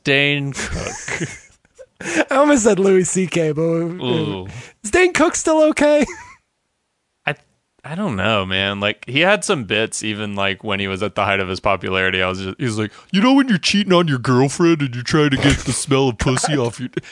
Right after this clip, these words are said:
Speaker 1: I'm just like, "Dude, ew, no, I don't know what you're talking about."
Speaker 2: Dane!
Speaker 1: But I don't, I don't, I don't,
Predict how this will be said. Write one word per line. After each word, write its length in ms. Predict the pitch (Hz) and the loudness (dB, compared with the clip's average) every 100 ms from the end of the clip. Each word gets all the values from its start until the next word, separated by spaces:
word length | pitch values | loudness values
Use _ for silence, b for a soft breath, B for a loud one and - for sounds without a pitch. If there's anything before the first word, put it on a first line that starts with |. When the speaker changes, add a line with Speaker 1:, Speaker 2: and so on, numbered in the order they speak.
| B | B
Speaker 1:
I'm 120 | 127 | -4
just 140 | 123 127 | -2 -2
like, 220 | 117 - | -2 0
"Dude, 360 | 208 285 165 - | 2 4 2 4
ew, 380 | 233 294 220 98 | 4 6 4 2
no, 480 | 165 294 190 92 - | 4 6 4 0 -6
I 80 | 135 | -2
don't 260 | 139 202 294 | 2 2 2
know 100 | 139 | 2
what 160 | 110 107 | 2 0
you're 100 | 113 | -2
talking 400 | - 123 - 123 | -2 -2 -4 -8
about." 500 | - 135 - - - B B B B B | -4 -4 -4 -6 -8 B B B B B
Speaker 2:
Dane! 640 | 466 453 415 262 208 165 - _ _ _ _ _ _ _ | -2 2 2 4 2 -2 -6 _ _ _ _ _ _ _
Speaker 1:
But 160 | 131 135 | 2 4
I 120 | 135 | 4
don't, 240 | 135 120 | 2 2
I 120 | 123 | 2
don't, 240 | 120 110 101 _ - | 4 2 -2 _ -4
I 160 | 107 | -2
don't, 260 | 104 98 | 0 -4